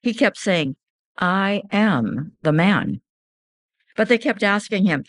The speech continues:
"Then how were your eyes opened?" He answered, "The man called Jesus made mud, spread it on my eyes, and said,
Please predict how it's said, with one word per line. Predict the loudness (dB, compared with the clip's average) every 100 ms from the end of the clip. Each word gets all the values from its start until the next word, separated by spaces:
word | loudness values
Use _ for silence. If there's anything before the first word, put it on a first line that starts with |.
| -14 0
"Then | 2
how | 4 4
were | 4 4
your | 4 2
eyes | 2 2 0
opened?" | -2 -2 -4 -4 -6 -14 _ _ _ _ _ _ _
He | 0
answered, | 2 -2 -2 -2 -2 -8 _ -2
"The | 0
man | 2 4 2 2
called | 0 0 2 0
Jesus | -2 -2 -2 0
made | 0 0
mud, | 0 0 -2
spread | -4 -4 -2 0
it | 0 -2 -6
on | -4 -4
my | -4 -4
eyes, | -2 -2 0 -2 -2
and | -4 -2
said, | -2 -4